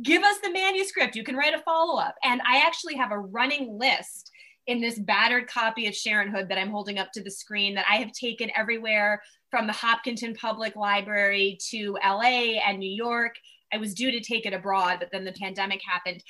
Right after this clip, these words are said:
I keep a running list of things that relate to sharenting that happened since the hardcover edition came out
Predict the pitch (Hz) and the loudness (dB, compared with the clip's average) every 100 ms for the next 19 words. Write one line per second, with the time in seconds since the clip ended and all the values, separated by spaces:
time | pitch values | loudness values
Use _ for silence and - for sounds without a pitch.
0 | - - 262 - 349 294 254 247 233 208 | -8 -2 0 2 0 2 2 2 0 -4
1 | 247 277 - - 220 202 196 190 - _ | -6 -6 -16 0 4 4 2 -6 -20 _
2 | _ _ - 269 262 269 262 254 226 220 | _ _ 2 4 6 4 4 4 2 0
3 | 226 226 - 214 - 220 214 226 247 247 | -4 -4 -6 -6 -2 2 2 0 -2 0
4 | 208 - 220 214 226 226 214 - 214 196 | -2 -2 -2 -2 -2 -6 -6 -8 -8 -6
5 | 202 208 208 240 240 240 254 247 269 254 | -2 -2 0 -4 -2 -2 0 -2 -4 -4
6 | 262 254 262 277 | -2 0 0 -2